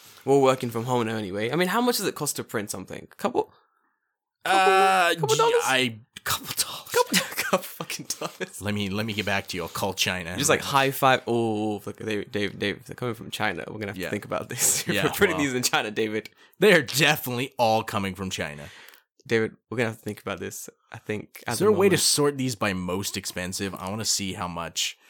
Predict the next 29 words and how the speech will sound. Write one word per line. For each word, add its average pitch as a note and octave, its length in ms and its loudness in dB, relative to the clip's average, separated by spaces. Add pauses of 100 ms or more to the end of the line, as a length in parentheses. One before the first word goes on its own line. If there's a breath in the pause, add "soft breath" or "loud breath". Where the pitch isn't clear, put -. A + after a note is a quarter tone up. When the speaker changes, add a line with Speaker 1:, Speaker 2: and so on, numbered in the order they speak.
(1200 soft breath)
Speaker 2:
these F2 300 -12
fucking, E2 480 -10 (220 soft breath)
yeah, G#3 200 4 (180 loud breath)
like, E3 160 2
I'm F3 160 2
li-, A#3 140 4
like, E3+ 200 -2
the - 180 -10
actual - 240 0
pillows. G#2+ 520 2 (1080)
Go G#2 140 -2
Sam. G2+ 300 -2 (420)
Speaker 1:
Yeah, D#3+ 240 2 (160)
fifty, - 340 -12
fifty - 160 -6
dollars. G#2+ 220 -6
Speaker 2:
Nana G2 180 -2
Sam. G2+ 260 -4 (480)
Speaker 1:
Seventy G#4 300 -4
dollars. C4+ 420 -2
Speaker 2:
For B2+ 140 -2
a A2 80 2
hu-, C3+ 260 2
uh, C#3 60 0
for E3+ 200 0
a C3 160 4
hundred F3 420 2
and E3 100 -2
s-, - 180 -6